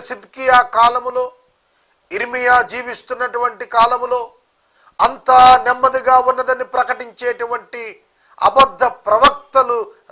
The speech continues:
రాజ్యమేలుతూ యెహోవా పేరిట వారు ప్రజలను మోసం చేస్తున్న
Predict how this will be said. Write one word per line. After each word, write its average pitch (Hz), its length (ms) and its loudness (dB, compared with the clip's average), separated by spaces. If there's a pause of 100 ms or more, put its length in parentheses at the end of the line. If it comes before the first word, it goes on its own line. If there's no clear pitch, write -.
(100)
రాజ్యమేలుతూ 262 880 2 (140)
యెహోవా 233 400 -2 (120)
పేరిట 202 340 -12 (560)
వారు 180 180 2 (120)
ప్రజలను 190 380 -6 (120)
మోసం 262 320 2 (100)
చేస్తున్న 247 360 -2